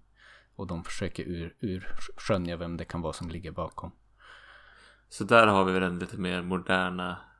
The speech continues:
Speaker 2: touchen på det.
Speaker 1: Något som var lite weird, och det kanske ändå är också lite typiskt för mer klassiska slashfilmer dock, det är ju det här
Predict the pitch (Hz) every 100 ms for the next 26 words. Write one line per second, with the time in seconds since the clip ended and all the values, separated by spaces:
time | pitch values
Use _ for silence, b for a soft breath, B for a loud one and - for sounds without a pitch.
0 | _ - _ - 95 - - - - 95
1 | 92 92 87 _ 127 127 123 127 131 127
2 | 127 117 110 117 120 117 151 127 101 95
3 | - 113 117 - 117 - 104 - 107 101
4 | 98 87 95 92 - - - 110 92 87
5 | 98 - 101 - 78 - - 87 90 87
6 | 82 - - 98 - - 120 - 95 -
7 | - 101 87 90 85 - 120 104 92 85
8 | 87 87 87